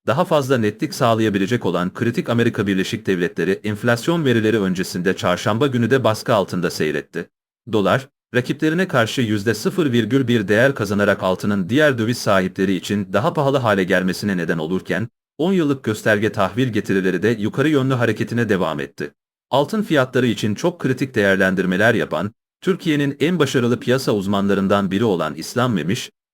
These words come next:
"Yılın ilk yarısı bitmek üzere. Altındaki bu baskılanma bir hafta, en geç on gün sürer, sonrasında yön yukarı çıkar.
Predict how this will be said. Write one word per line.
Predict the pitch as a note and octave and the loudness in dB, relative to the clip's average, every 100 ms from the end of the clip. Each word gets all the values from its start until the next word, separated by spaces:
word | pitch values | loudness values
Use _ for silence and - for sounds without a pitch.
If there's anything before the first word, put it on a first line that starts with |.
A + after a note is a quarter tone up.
| - | -4
"Yılın | C3 D#3 E3 D3+ | 0 0 -2 -4
ilk | E3 - | -6 -2
yarısı | G#2+ G2 A#2 | -2 0 -4
bitmek | F2+ F#2+ D#2 | -4 -4 -6
üzere. | D#2+ D2+ C#2+ - _ _ _ - | -4 -4 -4 -6 _ _ _ -2
Altındaki | C#3 F3 E3 D#3+ E3+ | -2 -2 -4 -2 -2
bu | F3 | 0
baskılanma | D3+ A#2+ - A2+ G#2 A2+ A2 | 0 0 -2 0 2 0 0
bir | A2 | 0
hafta, | F#2+ - G#2+ G2+ | -2 -2 0 0
en | C3+ D#3+ | 0 0
geç | C3+ A2+ | 0 -2
on | - C3 | -2 -2
gün | G2+ D#2+ | -2 -4
sürer, | - D2+ D#2 - _ _ _ | -4 -2 -2 -4 _ _ _
sonrasında | - E3 D#3+ C3+ C3+ C#3 | -4 0 0 -2 0 0
yön | B2 A#2+ | 2 2
yukarı | G#2+ F#2 E2+ D#2+ | 2 0 -2 -4
çıkar. | - E2+ C2+ - | -6 -6 -6 -8